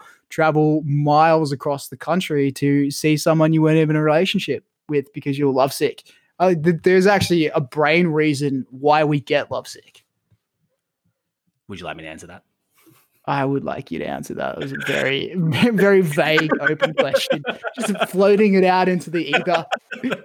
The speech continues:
Speaker 1: hoping
Speaker 2: But as,
Speaker 1: someone
Speaker 2: uh,
Speaker 1: could conveniently answer.
Speaker 2: As you said, Sam, I think the last part, just to touch on from a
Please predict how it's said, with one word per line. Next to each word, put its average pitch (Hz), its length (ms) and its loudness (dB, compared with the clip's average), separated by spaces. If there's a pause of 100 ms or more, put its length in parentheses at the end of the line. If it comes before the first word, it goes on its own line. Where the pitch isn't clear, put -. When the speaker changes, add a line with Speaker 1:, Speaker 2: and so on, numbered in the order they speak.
(120)
Speaker 1:
hoping 190 400 2
Speaker 2:
But 151 240 2
as, - 0 -
Speaker 1:
someone 175 220 0
Speaker 2:
uh, 143 180 0 (240)
Speaker 1:
could 220 420 0
conveniently 160 640 -4
answer. 156 340 -4
Speaker 2:
As 143 320 -4
you 147 80 -10
said, 104 300 -6
Sam, 92 340 -10
I 120 60 -2
think 143 140 -6
the 143 60 -2
last 120 360 0
part, 110 200 0
just - 140 -10
to 123 80 -6
touch - 240 -4
on 98 140 -4
from 98 180 -6
a 95 240 -2